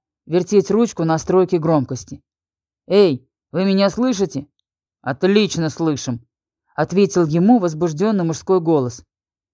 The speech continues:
«Вы из сектора Маркони? Как вы там оказались?»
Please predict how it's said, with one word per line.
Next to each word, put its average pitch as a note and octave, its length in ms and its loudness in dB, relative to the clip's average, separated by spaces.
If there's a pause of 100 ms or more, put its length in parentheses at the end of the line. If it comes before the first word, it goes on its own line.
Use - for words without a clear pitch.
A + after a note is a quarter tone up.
(300)
«Вы D#3 220 0
из G3+ 180 -2
сектора G3 420 0
Маркони? F#3 680 0 (220)
Как G#3+ 260 0
вы G3+ 100 0
там G3+ 200 0
оказались?» F#3 640 0